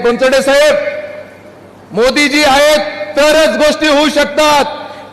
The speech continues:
केंद्रामध्ये आपलं सरकार असेल, जेवढा पैसा त्यांनी दिला तेवढा पैसा कोणीच देऊ शकत नाहीत. आज राज्यामध्ये तुम्ही अडीच वर्ष काँग्रेस सोबत काम केलं,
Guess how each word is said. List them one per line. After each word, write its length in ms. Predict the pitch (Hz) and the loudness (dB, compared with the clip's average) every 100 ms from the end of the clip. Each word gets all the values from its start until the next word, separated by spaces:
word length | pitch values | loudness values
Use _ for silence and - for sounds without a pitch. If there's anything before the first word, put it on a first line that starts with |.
| 277 | 0
केंद्रामध्ये 640 | 285 294 302 302 302 311 | 0 2 2 2 2 4
आपलं 380 | 294 254 208 311 | 2 2 0 2
सरकार 400 | 302 285 294 302 | 2 0 2 2
असेल, 540 | 302 294 320 320 269 - - - | 2 2 2 2 2 -2 -6 -8
जेवढा 380 | 190 285 302 311 | 0 2 2 2
पैसा 440 | 285 294 294 311 302 | 2 0 2 2 0
त्यांनी 340 | 294 294 311 | 0 0 0
दिला 340 | 294 294 302 | 0 0 2
तेवढा 400 | 302 294 294 302 | 0 2 2 2
पैसा 380 | 285 285 277 294 | 0 0 0 0
कोणीच 420 | 277 269 311 349 | 0 2 2 2
देऊ 180 | 302 311 | 2 0
शकत 400 | 254 285 294 285 | 2 0 0 0
नाहीत. 340 | 269 262 254 214 - - - 233 | 0 2 2 0 -4 -12 -4 0
आज 300 | 277 285 254 | 2 2 2
राज्यामध्ये 920 | 269 254 277 277 277 269 285 269 - - - - | 0 0 2 2 2 2 2 2 -2 -6 -12 -6
तुम्ही 180 | 294 294 | -2 2
अडीच 460 | 285 285 311 311 | 2 2 2 0
वर्ष 220 | 285 302 302 | 0 0 2
काँग्रेस 520 | 294 277 285 302 302 | 0 2 0 2 0
सोबत 460 | 311 285 302 285 | 2 2 0 0
काम 180 | 294 294 | 0 0
केलं, 320 | 294 294 294 | 0 0 2